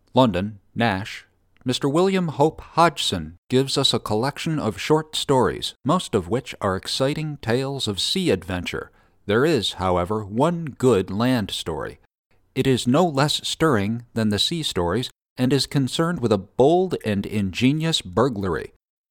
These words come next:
Two of the pieces have to do with strange events on distant treasure islands, while in another, We Two and Bully Duncan, there is some particularly strenuous scrapping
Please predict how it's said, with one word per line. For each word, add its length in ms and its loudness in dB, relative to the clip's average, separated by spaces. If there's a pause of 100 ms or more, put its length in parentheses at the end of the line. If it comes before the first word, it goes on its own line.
(140)
Two 260 2
of 120 -2
the 80 -2
pieces 480 -2
have 240 2
to 80 0
do 180 2
with 220 0
strange 500 -2
events 480 0
on 300 -2
distant 480 0
treasure 400 2
islands, 560 -4 (100)
while 240 2
in 140 0
another, 500 2 (340)
We 200 0
Two 340 2
and 380 -4
Bully 260 6
Duncan, 560 0 (400)
there 160 4
is 240 2
some 240 0
particularly 1000 0
strenuous 760 0
scrapping 680 -2